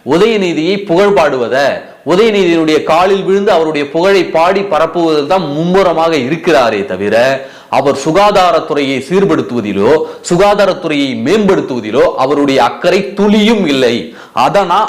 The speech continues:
ஆதாரப்பூர்வமா சொல்ல போறேன், ஒவ்வொரு நிகழ்வாக சொல்ல போறேன். எந்த அளவிற்கு இந்த மா சுப்பிரமணியத்தின் தலைமையில் இய-, இயங்கக்கூடிய இந்த சுகாதாரத்துறை எந்த அளவிற்கு சீர்கெட்டு கிடக்கிறது என்பதற்கு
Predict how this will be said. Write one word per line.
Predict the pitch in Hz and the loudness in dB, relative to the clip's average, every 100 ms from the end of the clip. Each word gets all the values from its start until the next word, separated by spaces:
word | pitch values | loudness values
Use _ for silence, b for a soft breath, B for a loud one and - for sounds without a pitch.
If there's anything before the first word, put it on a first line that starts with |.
| - | -2
ஆதாரப்பூர்வமா | 170 151 170 180 175 170 - 156 147 143 165 | 0 2 2 2 0 -2 -4 -6 -4 0 -2
சொல்ல | 160 127 123 | -2 -4 -4
போறேன், | 104 104 120 | -4 -2 -2
ஒவ்வொரு | 107 143 165 185 208 170 | 0 0 2 2 2 2
நிகழ்வாக | 160 170 160 160 170 | -2 -2 0 -2 -2
சொல்ல | 143 131 | -4 -4
போறேன். | 101 131 127 B B B | -4 -4 -4 B B B
எந்த | 127 156 175 | -2 0 2
அளவிற்கு | 156 180 196 196 240 | 2 2 0 0 0
இந்த | 180 143 | 2 0
மா | 131 170 | 2 0
சுப்பிரமணியத்தின் | 170 165 185 170 160 156 156 156 - - | -2 -4 -2 0 -2 -2 -4 -4 -8 -4
தலைமையில் | 147 165 160 135 | -2 0 0 2
இய-, | 143 151 | 2 2
இயங்கக்கூடிய | 170 175 - 139 143 | 0 0 0 0 0
இந்த | 185 147 | 0 0
சுகாதாரத்துறை | - 151 175 165 139 143 180 151 | 0 2 2 2 0 0 0 0
எந்த | 143 165 | 0 0
அளவிற்கு | 156 160 160 233 240 B B - - | 2 0 -2 -2 -4 B B -6 0
சீர்கெட்டு | 240 226 - - | 2 2 2 0
கிடக்கிறது | 170 143 - 127 131 165 | 2 0 0 -2 0 0
என்பதற்கு | 135 131 127 - | 2 0 0 2